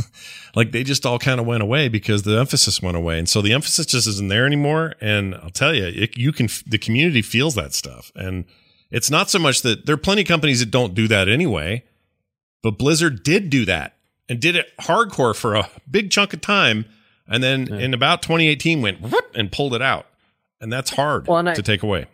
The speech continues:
Speaker 3: I think this news story is exactly the result of that. You get a company that's losing players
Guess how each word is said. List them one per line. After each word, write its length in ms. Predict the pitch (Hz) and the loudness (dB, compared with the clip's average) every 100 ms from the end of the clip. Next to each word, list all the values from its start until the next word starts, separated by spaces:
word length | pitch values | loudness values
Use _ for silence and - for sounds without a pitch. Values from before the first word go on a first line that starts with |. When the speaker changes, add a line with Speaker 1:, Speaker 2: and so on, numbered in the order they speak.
| - | -2
Speaker 3:
I 120 | 165 | -2
think 300 | - 220 190 | 0 -2 -2
this 340 | 160 190 190 | 0 0 0
news 400 | 165 156 196 208 | -2 0 2 0
story 600 | - 160 139 127 123 123 - | -2 -2 0 2 2 -2 -4
is 240 | 139 120 | -4 -4
exactly 600 | 127 120 143 143 - 143 | -6 -4 -2 -2 -2 -4
the 100 | 127 | -2
result 380 | 120 110 98 - | -4 -6 -10 -12
of 100 | 123 | -16
that. 240 | - - - _ _ | -14 -14 -16 _ _
You 160 | 143 147 | -6 0
get 160 | 160 | 2
a 60 | 147 | 2
company 520 | - 180 185 196 185 | 2 0 2 2 2
that's 300 | 170 139 135 | 2 0 0
losing 500 | 120 123 127 143 214 | -6 -4 -2 0 0
players 640 | - 151 117 110 135 143 | 2 2 2 0 -4 -8